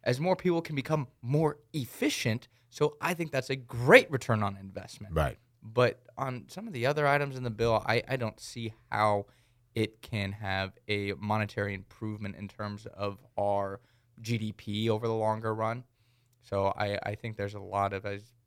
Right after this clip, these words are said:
Speaker 1: we mentioned, feel-good programs that, that are, quite frankly, a waste of money.
Speaker 2: Yeah.
Speaker 1: I, I think there are things that we can invest in, but y-, you know, you talk about a bill that was th-, over three trillion dollars at one point. That, that doesn't make sense to me.
Speaker 2: Yeah, and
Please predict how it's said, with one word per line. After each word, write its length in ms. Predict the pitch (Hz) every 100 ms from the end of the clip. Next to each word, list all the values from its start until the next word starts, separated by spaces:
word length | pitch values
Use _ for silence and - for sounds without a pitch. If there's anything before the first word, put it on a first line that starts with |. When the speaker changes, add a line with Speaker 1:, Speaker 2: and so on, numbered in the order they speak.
| _
Speaker 1:
we 120 | 101
mentioned, 360 | 101 104 - 113
feel-good 320 | - 101 104
programs 540 | - 120 117 101 98 -
that, 180 | 104 104 _
that 120 | 98 - _
are, 240 | - 131 120
quite 200 | - 135
frankly, 280 | 220 240 190
a 60 | 170
waste 240 | 180 180
of 100 | 156
money. 240 | 143 117 - _ _
Speaker 2:
Yeah. 160 | - 117
Speaker 1:
I, 120 | -
I 20 | 120
think 160 | 170
there 100 | 160
are 140 | 131 151
things 240 | 165 156
that 100 | 151
we 100 | 123
can 320 | 117 120 131
invest 440 | 143 139 135 - 175
in, 180 | 175 180 _ _ _ -
but 220 | 107 -
y-, 120 | 117 - - _ _
you 120 | 160
know, 140 | 143 110
you 80 |
talk 180 | 104 160
about 160 | 131 113
a 60 |
bill 400 | 101 98 117 113 101
that 260 | 101 104 -
was 460 | 107 110 110 107 -
th-, 220 | - 123 -
over 220 | 120 101 -
three 220 | 113 117
trillion 340 | 107 - 110 101
dollars 400 | - 110 117 107
at 100 | -
one 220 | 107 113
point. 320 | - 131 135 _ _ _ _ _ _
That, 240 | - 131 -
that 180 | 120 117
doesn't 300 | - - 67
make 160 | 69
sense 340 | - - - -
to 60 |
me. 60 | 71
Speaker 2:
Yeah, 60 | -
and 140 | 104